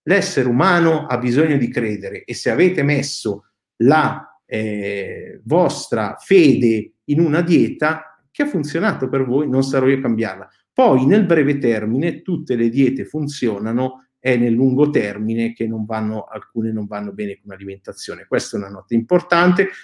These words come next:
ce ne potrebbero essere tante altre, scrivetemi sotto, rispondiamo. C'è un gruppo Telegram, Migliorati, Zio Hack, ecco, Zio Hack è scritto così, come vedete qua,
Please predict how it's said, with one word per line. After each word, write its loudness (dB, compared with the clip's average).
ce 2
ne 6
potrebbero 4
essere -4
tante 2
altre, 0
scrivetemi 0
sotto, -2
rispondiamo. -2
C'è 0
un 6
gruppo 4
Telegram, 4
Migliorati, 4
Zio -2
Hack, -6
ecco, -12
Zio -6
Hack -6
è -8
scritto -10
così, 0
come -8
vedete -2
qua, 0